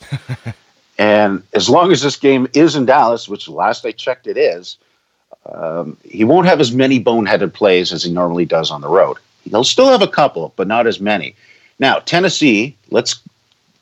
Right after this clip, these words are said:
okay, we saw that boneheaded play. Speaking of boneheaded plays, going for the two-point conversion in London, that was ridiculous, but hang on, you know, obviously twenty twenty is a wonderful thing to have.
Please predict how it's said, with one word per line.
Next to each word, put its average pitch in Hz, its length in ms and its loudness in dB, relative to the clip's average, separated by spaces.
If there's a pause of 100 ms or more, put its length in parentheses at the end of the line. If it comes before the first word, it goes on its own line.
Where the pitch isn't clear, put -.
(300)
okay, 107 240 0
we 82 120 -4
saw 135 300 4
that 113 220 0
boneheaded 113 420 -4
play. 87 220 -6
Speaking 113 240 -6
of 87 80 -10
boneheaded 101 380 -6
plays, 95 220 -2
going 110 220 -2
for - 140 -10
the 82 80 -8
two-point 104 480 -2
conversion 82 520 -2 (360)
in 87 160 0
London, 80 480 0 (300)
that 85 180 0
was 82 120 -4
ridiculous, 95 600 0
but 87 400 2 (140)
hang 90 200 -4
on, 80 240 -4 (140)
you 82 80 -4
know, 76 100 -2
obviously 78 400 -2
twenty 82 300 -2
twenty 82 320 -2
is 76 180 -4
a 67 220 0
wonderful 82 440 2
thing 80 200 0
to 69 80 0
have. 78 340 0